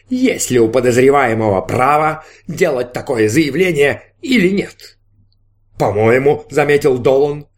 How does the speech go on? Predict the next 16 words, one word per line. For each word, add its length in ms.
твои 240
слова 520
только 300
доказывают, 840
что 300
нам 440
следует 840
заявить 400
о 60
парне 600
судебным 640
властям 540
и 100
заполнить, 540
само 200
собой, 480